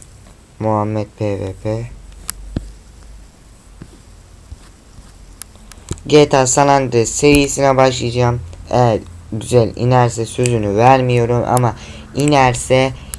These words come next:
G T A San Andreas serisi gelecek.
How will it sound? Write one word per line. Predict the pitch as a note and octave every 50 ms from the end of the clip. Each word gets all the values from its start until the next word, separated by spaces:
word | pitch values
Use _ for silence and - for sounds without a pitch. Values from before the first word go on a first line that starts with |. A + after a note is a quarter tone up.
| - - -
G | C#3+ C#3+ C#3 C3 B2
T | C#3 C3
A | B2+ B2+
San | B2+ C3+ B2+ B2+
Andreas | C3 B2+ B2+ A#2 A#2+ B2+ C3 B2
serisi | B2+ - - B2+ B2 A#2 A2 G#2+ G#2 - C3 B2 A2 - - -
gelecek. | - B2 A#2 A2+ A#2+ A2+ G#2+ A#2 A2+ A2+ A#2+ A#2+ - - -